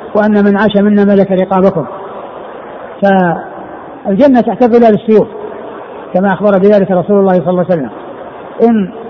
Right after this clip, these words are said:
قتل بأسلحة الكفار فقد نال الشهادة، وإن أبلى بلاء في سيفه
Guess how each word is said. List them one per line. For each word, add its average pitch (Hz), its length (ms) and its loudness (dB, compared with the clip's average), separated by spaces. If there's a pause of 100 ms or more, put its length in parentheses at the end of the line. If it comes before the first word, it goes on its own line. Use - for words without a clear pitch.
(400)
قتل 202 400 4 (1000)
بأسلحة 202 680 2
الكفار 190 600 2
فقد 180 280 -2
نال 208 160 4
الشهادة، 240 520 2 (520)
وإن 233 480 4 (500)
أبلى 233 440 4
بلاء 214 300 4
في 175 100 2
سيفه 214 680 4